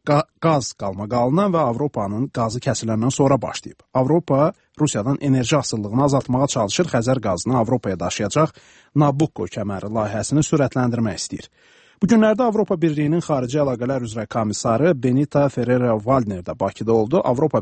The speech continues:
Birliyi indi Azərbaycanı həm də öz yeni qonşuluq siyasətinə daxil eləməyə çalışır. Tələblərdən biri də odur ki, Azərbaycan öz demokratiyasını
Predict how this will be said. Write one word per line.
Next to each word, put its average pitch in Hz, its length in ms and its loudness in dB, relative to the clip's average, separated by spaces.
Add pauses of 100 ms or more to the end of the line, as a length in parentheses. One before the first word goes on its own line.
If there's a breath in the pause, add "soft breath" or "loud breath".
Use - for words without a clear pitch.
Birliyi 107 360 0
indi 117 220 2 (440 soft breath)
Azərbaycanı 123 600 0
həm 131 160 2
də 127 80 2 (100)
öz 135 260 0
yeni 113 280 -2
qonşuluq 123 480 2
siyasətinə 95 580 -4
daxil 107 380 0
eləməyə 101 340 -2
çalışır. 113 400 0
Tələblərdən 117 540 0
biri 113 160 -2
də 113 80 2
odur 98 160 -2
ki, 151 160 -2
Azərbaycan 120 500 -2
öz 135 280 0
demokratiyasını 110 920 -6